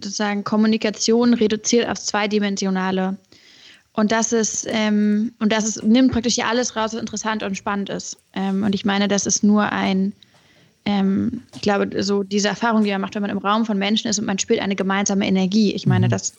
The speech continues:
Speaker 1: glaube ich, verbildlicht das ganz gut. Und das natürlich passiert das bei Zoom nicht oder so. Äh, ich glaube schon, dass wir im letzten Jahr wirklich ganz, ganz viel gelernt haben, was aus digitaler, äh,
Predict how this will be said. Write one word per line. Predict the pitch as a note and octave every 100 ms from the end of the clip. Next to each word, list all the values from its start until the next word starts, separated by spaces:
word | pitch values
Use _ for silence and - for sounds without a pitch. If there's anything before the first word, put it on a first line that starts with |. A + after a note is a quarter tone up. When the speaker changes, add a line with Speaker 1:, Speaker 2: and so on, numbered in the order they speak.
| _
Speaker 1:
glaube | - G3
ich, | G3
verbildlicht | G3+ G#3 G#3
das | G3+ -
ganz | F#3+
gut. | - G3 F#3
Und |
das | F#3+
natürlich | G3 F#3+ G#3 G#3+
passiert | G3+ G3
das | G3
bei | -
Zoom | F#3 G3+ G#3
nicht | F3+ F3+
oder | F#3 F#3
so. | F#3 F#3+ B3 - - - - - - - _ _
Äh, | A3+
ich | A3+
glaube | A3+ A3 C4 C4
schon, | - A3+ A#3+
dass | A#3 G#3+ -
wir | G#3+ G#3+ G#3
im | G#3+
letzten | G#3 A3 - G#3+
Jahr | G3+ G3+ G3+
wirklich | G#3 G#3+ -
ganz, | G#3 A3 A3+
ganz | A3 G#3
viel | G#3+
gelernt | G3+ G3 G3+ G3
haben, | G3+ G3+ G3+ - - - -
was | G3 G#3 G#3 G#3
aus | - G3+
digitaler, | G#3+ G#3 G3+ G3+ -
äh, | -